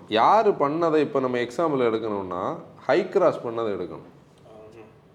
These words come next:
Speaker 2: நான் தான் நினைச்சேன், அது வந்து அந்த
Speaker 1: ம்.
Speaker 2: டஸ்டர் அப்படியே சும்மாவே இது வரைக்கும் வச்சிருந்திருக்கலாமே.
Speaker 1: இல்ல, அதுக்கு சேல்ஸ் இல்லைல்ல அவங்களுக்கு. அந்த, அதாவது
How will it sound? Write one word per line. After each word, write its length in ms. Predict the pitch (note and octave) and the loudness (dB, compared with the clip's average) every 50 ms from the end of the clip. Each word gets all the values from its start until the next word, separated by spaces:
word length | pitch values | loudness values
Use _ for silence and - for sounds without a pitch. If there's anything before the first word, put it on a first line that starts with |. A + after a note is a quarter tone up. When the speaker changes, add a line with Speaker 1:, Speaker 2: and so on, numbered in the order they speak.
| _ - _ _ _ _ - | _ -20 _ _ _ _ -18
Speaker 2:
நான் 260 | G2+ A2 C3 C#3+ D3 | -12 -10 -8 -6 -4
தான் 140 | D3+ D3+ D3 | -4 -4 -4
நினைச்சேன், 340 | C#3 C3+ C3+ C3+ - A#2+ A2 | -6 -8 -12 -12 -12 -12 -12
அது 80 | A#2 | -12
வந்து 440 | A#2+ B2 B2+ B2 B2+ B2+ B2 A2+ - - | -12 -14 -14 -12 -10 -10 -10 -12 -12 -10
அந்த 140 | A2+ G#2+ G#2+ | -10 -10 -8
Speaker 1:
ம். 60 | A2 | -8
Speaker 2:
டஸ்டர் 280 | - - - - A#2 A#2+ | -10 -12 -14 -12 -12 -12
அப்படியே 200 | A#2 A#2+ B2 B2 | -12 -12 -14 -16
சும்மாவே 400 | - - B2 B2+ B2+ B2+ B2 A#2+ | -16 -18 -14 -10 -8 -8 -6 -6
இது 80 | A#2 A#2 | -8 -8
வரைக்கும் 300 | A#2+ A2 A2 A2 G#2+ G#2 | -10 -10 -12 -12 -14 -16
வச்சிருந்திருக்கலாமே. 720 | G2+ - - - A2+ G#2+ G2+ G2+ G2 G2 F#2+ F#2+ F#2+ F#2 F2+ - - - - - - - - - - - - | -16 -16 -18 -16 -16 -14 -16 -16 -16 -20 -20 -20 -20 -20 -20 -20 -20 -20 -20 -20 -20 -20 -20 -20 -20 -16 -6
Speaker 1:
இல்ல, 120 | E3 E3 C#3+ | -2 -2 0
அதுக்கு 320 | D3 D#3 C#3+ C3+ - F#3+ | 0 -2 -4 -4 0 0
சேல்ஸ் 240 | G3+ G3 - - B2 | 0 0 0 -4 -6
இல்லைல்ல 300 | A2+ G2+ F2+ E2 E2 D#2+ D#2+ D#2+ D#2+ D#2+ - - - | -6 -6 -6 -6 -8 -8 -10 -10 -12 -16 -14 -6 -2
அவங்களுக்கு. 460 | A#2 C#3 D#3 D#3 D3 C3+ C3 A#2+ A2 | 0 0 2 2 0 0 0 -2 -2
அந்த, 220 | A2 A2+ A#2 A2+ | -2 0 0 0
அதாவது 280 | A2+ A#2+ C3+ D3 C3+ | 2 2 2 2 0